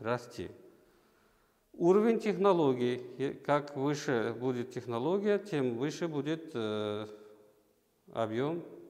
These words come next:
предложения этого товара. Налоги и субсидии. Э, посредством некоторых налогов можно снизить или,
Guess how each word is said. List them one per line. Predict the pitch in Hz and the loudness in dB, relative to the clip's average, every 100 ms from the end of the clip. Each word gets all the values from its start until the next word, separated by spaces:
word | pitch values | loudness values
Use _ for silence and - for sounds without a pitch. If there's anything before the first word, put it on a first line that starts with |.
| - | -8
предложения | 123 110 110 98 123 139 | -6 -2 -2 -2 -2 -2
этого | 120 113 113 | -2 -6 -6
товара. | 101 92 98 - - - - _ _ | -6 -6 -8 -14 -20 -20 -20 _ _
Налоги | 123 135 156 196 208 | 2 6 8 6 6
и | 208 175 | 0 -2
субсидии. | - 156 - 123 101 101 101 - - - - _ _ - | -2 -6 -6 -6 -4 -4 -4 -8 -18 -20 -20 _ _ -10
Э, | 113 107 | -4 -2
посредством | 139 143 170 170 - 147 139 | 0 0 2 0 0 -2 0
некоторых | 143 - 127 120 | 0 0 -4 0
налогов | 120 120 170 208 196 | 0 2 2 0 -2
можно | 156 147 139 131 110 | 0 2 2 2 0
снизить | 110 - 160 190 185 190 - | -2 0 4 6 4 0 -2
или, | 135 135 139 - | 0 0 0 -4